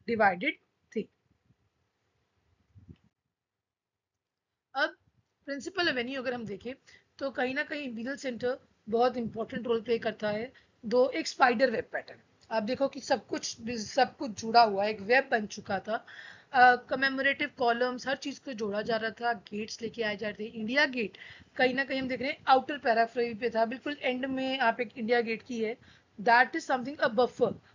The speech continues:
between a white settlement and the distant old Delhi। तो ये India gate जब बना दिया कि आप यहाँ से तो आप दिल्ली में हमारी enter कर जाते हैं, जो modern Delhi है, colonial Delhi है और white settlement है, white लोगों की जगह है,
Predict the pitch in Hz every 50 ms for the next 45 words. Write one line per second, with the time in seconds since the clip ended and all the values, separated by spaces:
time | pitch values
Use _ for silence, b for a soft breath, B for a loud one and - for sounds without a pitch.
0 | b _ - 240 208 294 277 277 277 262 240 190 180 185 220 208 262 339 349 -
1 | - - - 285 277 285 302 285 285 302 320 - - - 262 240 240 247 247 277
2 | 277 262 202 202 208 - - 240 226 208 214 196 196 190 175 170 160 - B B
3 | B B B - 262 240 196 247 294 285 285 294 330 349 262 247 254 269 277 247
4 | - 285 277 285 269 262 254 254 254 262 285 302 302 330 294 277 285 285 - 208
5 | 208 247 277 - - - 233 214 170 226 269 - - 311 262 - 294 277 262 202
6 | 190 226 214 233 247 247 254 247 226 220 220 240 254 240 214 190 208 214 208 226
7 | 208 180 214 202 196 - 220 247 285 302 B B B B B B - 277 294 262
8 | 254 262 277 294 311 302 277 233 220 220 240 254 233 262 277 - - 285 294 311
9 | 311 302 285 262 226 233 220 247 254 226 247 277 302 - B B B B B B
10 | - 262 247 269 294 302 - - _ 233 277 294 294 - - - 202 - - _
11 | _ _ _ - - _ 240 262 285 285 - - - 240 208 180 - 180 - _
12 | - - - - - - - -